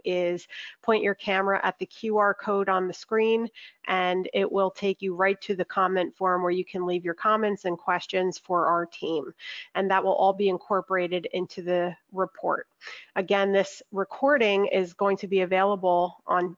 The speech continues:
in two locations, on the Camden County website and on YouTube, which is where maybe you're watching it now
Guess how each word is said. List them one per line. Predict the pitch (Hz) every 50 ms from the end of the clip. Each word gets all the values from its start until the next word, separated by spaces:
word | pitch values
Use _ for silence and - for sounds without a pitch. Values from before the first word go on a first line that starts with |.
| _ -
in | 196 185 185
two | - - - 269 285 262
locations, | 226 208 196 - - 170 170 170 - 185 180 208 220 214 - - _ -
on | - 196 190 185
the | 180
Camden | - - 214 196 196 185 185 180
County | - - 202 185 180 175 175
website | 190 214 233 214 - - 233 226 220 - -
and | 190 180 185
on | 180 180 180 185 196 - -
YouTube, | 190 180 190 190 185 - - - 156 135 - 175 180 151 -
which | 196 185 - 185
is | 175 170 180
where | 185 180 175
maybe | 185 185 185 185 175 185 185 180 185 - _
you're | - 185 190 185 180
watching | 180 170 170 175 - - 180 180
it | 180 -
now | - 247 262 220 185 185 165